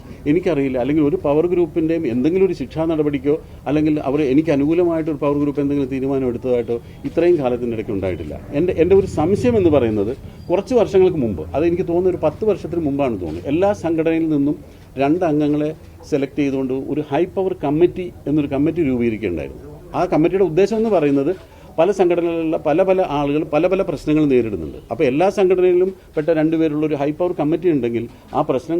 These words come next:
കോമൺ ആയിട്ട് കേൾക്കാനും അതിനൊരു പരിഹാരം നിർദ്ദേശിക്കാനും ഈ കമ്മിറ്റിക്ക് സാധിക്കുമെന്നുള്ള രീതിയിൽ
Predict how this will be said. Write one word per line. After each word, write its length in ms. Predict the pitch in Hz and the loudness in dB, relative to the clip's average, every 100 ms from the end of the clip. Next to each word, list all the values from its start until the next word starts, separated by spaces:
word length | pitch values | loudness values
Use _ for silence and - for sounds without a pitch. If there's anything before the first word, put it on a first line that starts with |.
| 151 | 0
കോമൺ 240 | 143 156 | 0 0
ആയിട്ട് 160 | 156 156 | -2 -4
കേൾക്കാനും 420 | 143 127 135 135 131 | -6 -4 -4 -4 -4
അതിനൊരു 220 | 131 147 143 | -4 -2 -2
പരിഹാരം 360 | 120 135 165 170 | -2 -2 -2 -2
നിർദ്ദേശിക്കാനും 560 | 135 135 123 135 139 131 | 0 -2 -2 -4 -2 -2
ഈ 20 | 156 | -2
കമ്മിറ്റിക്ക് 380 | 127 135 151 160 | -2 -2 -2 -4
സാധിക്കുമെന്നുള്ള 640 | 135 127 113 135 123 120 117 | -4 -4 -4 -4 -2 -2 -4
രീതിയിൽ 260 | 104 110 | -4 -6